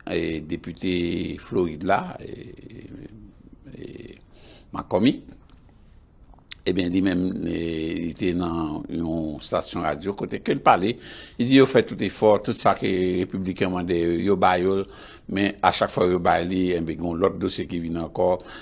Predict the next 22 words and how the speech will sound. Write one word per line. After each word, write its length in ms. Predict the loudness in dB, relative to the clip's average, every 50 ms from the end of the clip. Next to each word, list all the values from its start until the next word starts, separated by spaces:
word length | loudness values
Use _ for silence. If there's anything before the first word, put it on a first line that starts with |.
| -18 -10 -4 0
Men 240 | 0 2 2 2
li 120 | 0 0 0
menm 180 | 0 0 -2 -2
tou, 180 | -2 -2 -2
li 280 | 0 0 -2 -2 -2 -2 -4 -6 -8 -10 -10 -12 -10 -6
yo 160 | -2 -2 -2 -2
swete. 480 | -4 -4 -6 -6 -4 -2 -4 -4 -4 -6 -12 -20 -20 -20 -20 -20 -20 -18 -6 -2 -2
Alò 220 | 0 0 0 -2 -2
se 140 | -4 -6 -4
cheyla 240 | -2 0 0 2 0 0
makòmi 400 | -2 -2 0 0 2 2 2 0 -2 -10 -20 -20 -20 -12 -6 -4
yo 80 | -4 -2
swete, 380 | -2 -2 -2 -2 0 -2 -2 -2
ke 160 | -2 -2 0 0 0 -2 -4 -6 -6 -8 -8 -6 -4 -2 -2 -2 -2
repibliken 580 | -4 -4 -6 -4 -6 -6 -6 -6 -6 -4 -4
yo 160 | -2 -2 -2 -2 -2 -2 -2 -4 -6 -8 -8 -6
f 1040 | -4 -4 -4 -4 -4 -6 -8 -8 -10 -10 -10 -12 -14 -16 -16 -18 -20 -18 -6 0 2
on 220 | 4 4 4 4
jan 300 | 2 2 0 0 0 -4 -8 -16 -20 -20 -20 -20 -20 -20 -14
pou 140 | -6 -2 0
yo 140 | 0 0 2
bay 400 | 4 6 6 8 6 4 2 -2